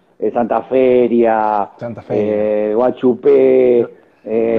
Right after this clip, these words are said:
Speaker 2: Combo
Speaker 1: bueno,
Speaker 2: Tortuga.
Speaker 1: todo, So-, So-, Sonora, la, la Tortuga, la, la Sonora Varón, la, la, la, las, bueno, todas las bandas, capaz que no se me vienen a la cabeza todos, pero, este, mm, los Villa Cariño, bueno, todo,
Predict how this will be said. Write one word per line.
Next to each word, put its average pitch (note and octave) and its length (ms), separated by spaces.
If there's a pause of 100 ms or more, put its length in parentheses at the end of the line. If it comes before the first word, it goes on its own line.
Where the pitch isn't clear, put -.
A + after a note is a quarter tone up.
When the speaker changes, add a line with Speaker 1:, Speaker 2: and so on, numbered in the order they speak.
Speaker 2:
Combo A#2 60
Speaker 1:
bueno, D#3 200
Speaker 2:
Tortuga. D#3 400
Speaker 1:
todo, - 160
So-, - 0
So-, - 200
Sonora, D#3 500
la, A#2+ 240
la A2+ 120
Tortuga, C3+ 540
la, B2 200
la A2+ 260
Sonora C3 280
Varón, C3+ 580 (520)
la, A2 240
la, G#2+ 180
la, G#2+ 160
las, G#2+ 320
bueno, D3+ 260
todas G#3+ 260
las D3+ 100
bandas, D#3+ 260
capaz C3+ 180
que C#3+ 60
no B2 120
se C3 100
me B2+ 100
vienen C3 140
a C3 40
la B2+ 100
cabeza C3 320
todos, D3 280
pero, B2 340 (360)
este, G#2+ 720
mm, G2 520
los A2 140
Villa B2 220
Cariño, C#3 720
bueno, C3+ 200
todo, F#3+ 500